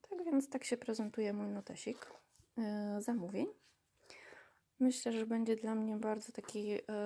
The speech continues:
praktyczny. Wcześniej korzystałam z takiego malutkiego, gdzie po prostu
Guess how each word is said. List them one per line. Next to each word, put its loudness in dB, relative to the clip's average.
praktyczny. -4
Wcześniej -6
korzystałam -2
z -12
takiego 0
malutkiego, 0
gdzie -4
po -4
prostu -2